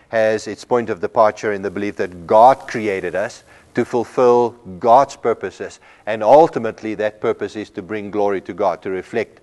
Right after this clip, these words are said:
God. Uh, and we'll talk about the image of God a bit later on. Looking at Genesis chapter one,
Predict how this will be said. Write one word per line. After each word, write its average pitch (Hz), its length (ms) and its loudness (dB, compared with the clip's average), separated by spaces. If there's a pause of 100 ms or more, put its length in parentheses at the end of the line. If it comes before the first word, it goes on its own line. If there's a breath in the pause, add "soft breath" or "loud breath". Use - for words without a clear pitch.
(140)
God. 87 240 -4 (480 loud breath)
Uh, 98 320 -6
and 101 180 -10
we'll 101 160 -2
talk 113 220 -6
about 95 300 -4
the 98 120 -12
image 107 280 -12
of 85 120 -10
God 90 280 -4 (100)
a 95 80 -20
bit 92 180 -10
later 92 280 -10
on. 90 260 -8 (920)
Looking 151 300 -4
at 143 160 0
Genesis 131 460 -4
chapter 120 340 -2
one, 131 300 2